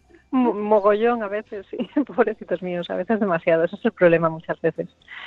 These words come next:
En, en el blog lo contaba, cuando llega un perro, a ver, hay mucha gente que recomienda, y es cierto que viene muy bien, eh, acercarles a lo mejor ropita del hospital para que la huelan,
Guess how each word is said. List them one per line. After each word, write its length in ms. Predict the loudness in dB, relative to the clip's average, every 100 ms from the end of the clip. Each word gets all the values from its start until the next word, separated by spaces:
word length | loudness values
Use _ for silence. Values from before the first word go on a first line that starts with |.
| -16 -2 6
En, 600 | 8 8 6 2 0 0
en 140 | 2
el 100 | 2
blog 200 | 4 4
lo 120 | 6
contaba, 420 | 4 4 2 2 0
cuando 200 | -2 -2
llega 220 | 0 2
un 120 | 2
perro, 380 | 2 2 0 -2 -2
a 80 | 4
ver, 120 | 6
hay 80 | 6
mucha 220 | 2 -2
gente 280 | -2 0 0
que 80 | 0
recomienda, 680 | -2 -2 -2 0 0 0 2
y 100 | 0
es 80 | 0 -2
cierto 340 | -4 -2 -4
que 100 | -4
viene 180 | -2 0
muy 160 | 2 4
bien, 240 | 6 6 2 -8 -20 -20 _
eh, 480 | 6 8 8 6 4 2
acercarles 640 | 0 -2 -2 -4 -4 -4
a 40 | -4
lo 60 |
mejor 280 | -4 -4 0
ropita 280 | 0 0 -2
del 140 | -2
hospital 600 | -4 -2 4 6 6 6
para 180 | 4 0
que 100 | -2
la 140 | -2 0
huelan, 640 | 4 4 4 0 -2